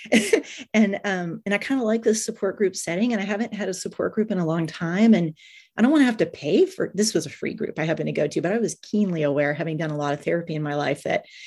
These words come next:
if I wanted to keep having a group, I'd have to pay for it. And, um, and so I kept thinking, "Oh, you know, if I went back to O A,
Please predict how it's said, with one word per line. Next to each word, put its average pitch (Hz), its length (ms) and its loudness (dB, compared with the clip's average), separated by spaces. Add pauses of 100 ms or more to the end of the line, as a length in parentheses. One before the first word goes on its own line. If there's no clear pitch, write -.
(200)
if - 80 0
I 196 40 6
wanted 196 200 2
to 156 60 -2
keep 220 220 0
having 160 220 2
a 139 60 0
group, 147 320 0
I'd 156 100 0
have 160 140 -4
to - 80 -14
pay 160 180 -2
for - 280 0
it. - 100 -4 (640)
And, 208 140 4
um, 196 340 -2 (420)
and 214 100 0
so 214 100 -6
I 220 40 -2
kept 220 180 -6
thinking, 220 300 4
"Oh, 220 380 -2
you 185 100 0
know, 190 140 -2
if 185 120 -4
I - 40 0
went 214 180 2
back 226 160 0
to - 120 -4
O 180 180 2
A, 180 600 -2